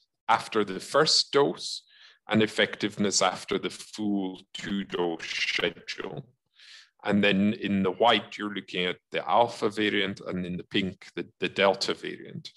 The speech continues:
And this is looking at effectiveness against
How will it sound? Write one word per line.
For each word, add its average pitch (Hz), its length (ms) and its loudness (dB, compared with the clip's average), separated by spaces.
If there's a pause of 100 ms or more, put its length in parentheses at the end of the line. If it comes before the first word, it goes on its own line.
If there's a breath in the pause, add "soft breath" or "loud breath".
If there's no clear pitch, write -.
(640 loud breath)
And 127 140 6
this 147 220 6
is 151 200 4
looking 120 360 0
at 107 240 2
effectiveness 104 800 -2
against - 720 0